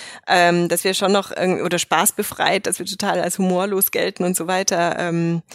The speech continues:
und sch-, dass wir schlechtes Essen haben. Und, ähm, also da kommen immer noch die Sachen, die irgendwie,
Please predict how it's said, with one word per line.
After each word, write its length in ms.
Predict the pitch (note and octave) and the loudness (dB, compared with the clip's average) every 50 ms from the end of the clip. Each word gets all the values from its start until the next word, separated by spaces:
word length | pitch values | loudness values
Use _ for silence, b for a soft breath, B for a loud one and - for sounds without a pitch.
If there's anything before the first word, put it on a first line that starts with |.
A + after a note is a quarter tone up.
| B B B B B | B B B B B
und 140 | B F3+ F#3 | B -2 0
sch-, 160 | - - - - | 0 0 0 0
dass 200 | - F3 - - | 0 0 0 0
wir 80 | E3+ | -2
schlechtes 360 | - - F#3 F#3 - - - | -2 -2 -2 -2 -2 -2 -2
Essen 380 | - - - F#3 - G#3+ G3 F#3 | 0 0 0 2 2 2 2 2
haben. 640 | F3 E3+ E3 E3+ E3 E3+ E3+ E3+ E3+ F3 E3+ E3+ F3+ G3 - _ | 0 -2 -4 -4 -2 0 0 0 0 0 -2 -4 -8 -14 -20 _
Und, 380 | - F#3+ F3+ E3+ E3+ E3+ - - | -8 -4 -4 -4 -4 -6 -6 -8
ähm, 520 | - F3 E3+ E3 D#3+ D#3+ E3 E3 E3 E3 - _ - | -8 -6 -6 -6 -6 -4 -6 -6 -6 -8 -12 _ -8
also 160 | - F#3+ F3+ | -4 -4 0
da 120 | E3+ F#3+ G3 | 0 0 2
kommen 240 | - A3 G#3+ A3 - | 4 4 4 4 4
immer 180 | - A3 A3+ | 4 6 6
noch 140 | A3 G#3 G#3+ | 6 4 2
die 100 | - G3+ | 0 0
Sachen, 300 | F#3 F3+ F#3+ G#3 G#3+ G3+ | 2 2 4 4 4 2
die 140 | F#3 F#3+ - | 2 2 0
irgendwie, 500 | - F#3 G3+ G3 F#3+ F#3+ F#3+ F#3+ F3+ | 0 2 0 0 0 -2 -4 -6 -6